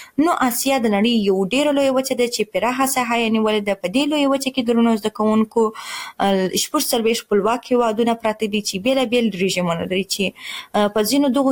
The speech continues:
هیوادونو کې، لکه افغانستان او ایران، اه، اسلامي جمهوریت حکم چلوي، او یو شمېر جمهوري، اه، رژیمونه لري، چې یا هم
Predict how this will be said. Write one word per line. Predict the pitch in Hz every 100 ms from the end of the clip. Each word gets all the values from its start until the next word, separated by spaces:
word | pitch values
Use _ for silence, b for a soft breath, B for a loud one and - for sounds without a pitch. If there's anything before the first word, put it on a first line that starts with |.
| 247
هیوادونو | 220 202 240 247
کې، | - 220
لکه | 208 208 -
افغانستان | - 180 180 - 233 226 190
او | 180
ایران، | 180 202 220 220 -
اه، | 185 175
اسلامي | 196 - 175 202
جمهوریت | 254 277 247 240 233 226 226
حکم | 226 233 220
چلوي، | - 208 208 208 202 B B -
او | 220
یو | 285 339
شمېر | 330 269 262 262 262 269
جمهوري، | 208 202 180 202 285 311
اه، | 214 175 170 254 B 254 -
رژیمونه | 202 202 202 196 233 302 311 190
لري، | 175 175 175
چې | -
یا | 202 233
هم | 302